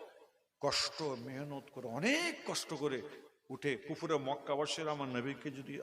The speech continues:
আক্রমণ করে বা আমার পায়ের দাগ দেখে যদি আক্রমণ করে, তিনি অনেক কষ্ট মেহনত করে পাশা করে আমার রসুল পাকের জন্য আম্মা জান মা খাদিজাতুল কুবরা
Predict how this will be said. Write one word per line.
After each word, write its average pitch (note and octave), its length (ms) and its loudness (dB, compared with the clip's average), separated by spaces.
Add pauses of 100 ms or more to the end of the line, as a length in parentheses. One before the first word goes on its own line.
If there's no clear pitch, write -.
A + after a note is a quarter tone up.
(100)
আক্রমণ D3 480 2
করে D3 260 4
বা D3 180 8
আমার C#3+ 320 4 (160)
পায়ের D3 240 6 (100)
দাগ C#3 220 6
দেখে D3+ 160 0
যদি C#3+ 140 4
আক্রমণ E3+ 400 0
করে, A3 280 2 (440)
তিনি D3+ 280 -8
অনেক D#3 360 -4 (140)
কষ্ট - 320 -4
মেহনত D3 500 -2 (100)
করে D3+ 140 0
পাশা D#3+ 460 2
করে D3+ 360 0 (680)
আমার C3+ 260 -4
রসুল E3 280 -8 (100)
পাকের D#3 300 -4
জন্য C#3+ 140 -10
আম্মা B2+ 300 -6
জান C3+ 140 -4
মা C#3 160 -4 (140)
খাদিজাতুল C3 480 -2
কুবরা G3+ 480 12